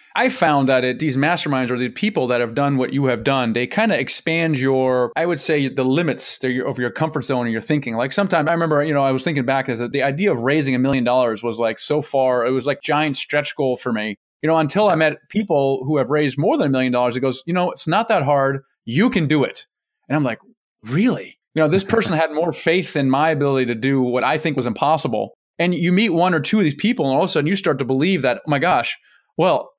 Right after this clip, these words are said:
Speaker 1: I can do it," right? This guy has faith in me
Speaker 2: Yep.
Speaker 1: and he's done it. And he's like, "You know, it's not a big deal. I raised ten million dollars," right? It's, it's like, you can do this. And all of a sudden you have this belief that you didn't have before. That alone, you get a couple people like that,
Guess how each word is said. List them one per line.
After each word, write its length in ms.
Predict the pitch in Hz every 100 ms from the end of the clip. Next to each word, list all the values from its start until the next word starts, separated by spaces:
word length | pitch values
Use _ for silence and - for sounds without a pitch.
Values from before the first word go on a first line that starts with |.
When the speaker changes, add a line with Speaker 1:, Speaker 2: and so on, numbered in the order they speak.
| -
Speaker 1:
I 160 | 185
can 160 | 202 135
do 200 | 143 190
it," 140 | 113 - -
right? 260 | 123 135 156
This 140 | 185
guy 180 | 196 170
has 200 | 143 -
faith 320 | - 170 208
in 100 | 196
me 100 | 131
Speaker 2:
Yep. 160 | 117 95
Speaker 1:
and 120 | 160 214
he's 120 | 175
done 200 | 214 233
it. 120 | 180
And 140 | 180
he's 140 | 185 196
like, 200 | 196 -
"You 100 | 185
know, 80 | 196
it's 100 | 160
not 120 | 202
a 40 | 185
big 140 | 170
deal. 160 | 165 165
I 60 |
raised 240 | 135 147 -
ten 120 | 165
million 180 | 147 139
dollars," 360 | 135 - - 131
right? 120 | 143
It's, 140 | 143
it's 160 | 151 -
like, 180 | 147 -
you 140 | - 202
can 100 | 208
do 140 | 190
this. 400 | 175 156 - - _ -
And 140 | 156
all 100 | 170
of 60 | 202
a 20 |
sudden 180 | 175 151
you 60 |
have 140 | 143 156
this 120 | 135
belief 280 | 143 143 147
that 80 | 139
you 60 |
didn't 140 | 131 131
have 120 | 123
before. 440 | 120 147 131 117 - -
That 260 | 156 170 147
alone, 640 | 139 147 180 143 98 104 -
you 120 | 156
get 220 | 175 196
a 120 | 151
couple 220 | 151 196
people 280 | 151 185 175
like 160 | 135 123
that, 360 | 147 143 117